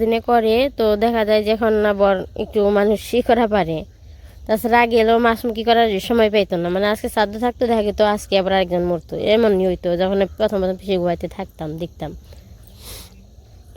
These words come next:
তো এখন পনেরো দিনে করে, ওরকমভাবে আর কি হয় না। আবার বিয়ের আমার যে প্রথম বছর, তো সেই বছরই অঞ্জলি দিমু, উপাস রইছি।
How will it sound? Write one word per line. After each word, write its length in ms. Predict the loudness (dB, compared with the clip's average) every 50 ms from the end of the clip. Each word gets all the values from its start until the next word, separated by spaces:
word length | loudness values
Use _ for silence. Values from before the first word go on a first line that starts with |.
| -20 -20 -20 -20 -20 -20 -20 -20 -20 -20 -20 -20 -20 -20 -20 -20 -20 -20 -20 -20 -20 -20 -20 -20 -20 -20 -12 -4 0
তো 100 | 0 2 2 2 0 -2 -4 -6 -10 -14 -20 -20 -20 -20 -20 -20 -20 -20 -20 -20 -20 -20 -16 -8 -2
এখন 320 | 0 2 2 4 2 2 0
পনেরো 240 | 0 0 0 2 2 0 0
দিনে 160 | 0 0 0 0 0
করে, 220 | 0 0 2 2 0 0 -2 -2 -2 -2
ওরকমভাবে 540 | 0 0 0 0 0 0 0 2 2 2 2 2
আর 80 | 0 -2 -4
কি 80 | -4 0 0 2
হয় 160 | 2 2 0 0
না। 80 | 0 -2 -2 -4 -6 -12 -20 -20 -20 -20 -20 -20 -20 -20 -20 -20 -20 -20 -20 -20 -18 -8 -6
আবার 240 | -2 2 2 2 2
বিয়ের 380 | 2 2 2 4 4 4 2 0 -2 -8 -10 -8
আমার 220 | -4 -2 0 0 0
যে 100 | -2 -4
প্রথম 280 | -4 -4 -4 -4 -4 -4 -4
বছর, 340 | -6 -6 -6 -4 -4 -2 -2 -4 -4 -8 -12
তো 100 | -10 -10 -10 -8
সেই 220 | -6 -4 -4 -2
বছরই 440 | -2 -2 -2 -2 -4 -4 -4 -4 -4 -6 -8 -12 -20 -20 -20 -20 -20 -20 -20 -20 -20 -20 -12 -4
অঞ্জলি 500 | -2 0 2 2 2 0 0 2 2 2 2 2 0 -2 -4 -6 -4
দিমু, 340 | -2 0 0 0 2 2 0 0 -2 -4 -6 -6
উপাস 300 | -8 -6 -4 -4 -6 -4 -6
রইছি। 360 | -6 -6 -6 -6 -8 -6 -4